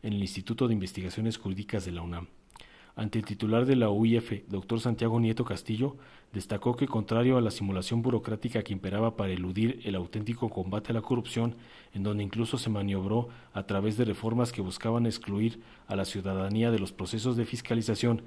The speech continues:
y rendición de cuentas, en el gobierno del presidente Andrés Manuel López Obrador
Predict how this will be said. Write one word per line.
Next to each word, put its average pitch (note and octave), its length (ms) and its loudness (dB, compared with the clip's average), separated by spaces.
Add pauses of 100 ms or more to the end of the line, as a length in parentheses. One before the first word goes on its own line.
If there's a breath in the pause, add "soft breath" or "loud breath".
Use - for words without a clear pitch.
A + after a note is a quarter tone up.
(240 loud breath)
y F#2+ 100 -2
rendición F#2 400 0
de A#2 100 2
cuentas, A#2+ 520 0
en A2 100 -2
el G2 100 -4
gobierno G#2 380 2
del A2+ 120 4
presidente G#2+ 480 -2
Andrés G#2 240 0
Manuel G2+ 240 0
López A#2 280 0
Obrador G#2+ 400 0